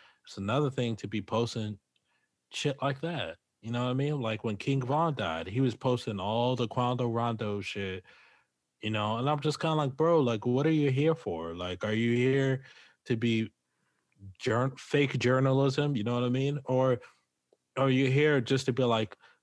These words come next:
"Fuck everybody, I'm gonna post whatever the fuck I want, and if somebody has a problem, you know, they're not gonna get to me anyway 'cause I'm be-, they're behind the screen, I'm behind the screen."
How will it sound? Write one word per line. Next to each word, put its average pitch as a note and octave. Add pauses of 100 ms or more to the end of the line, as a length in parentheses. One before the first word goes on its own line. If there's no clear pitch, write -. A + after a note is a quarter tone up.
(140)
"Fuck C#3
everybody, A#2+
I'm A#2+
gonna A2
post A#2
whatever A#2
the G#2+
fuck A#2
I A2
want, B2+
and G2+
if G2+
somebody A2+
has G#2+
a -
problem, C3 (880)
you A2+
know, G#2+
they're A#2
not B2+
gonna A2
get B2
to B2
me A#2
anyway G#2
'cause G2+
I'm G#2+
be-, A2 (320)
they're A2+
behind A#2
the A2+
screen, C3
I'm D#3
behind G2
the E2+
screen." -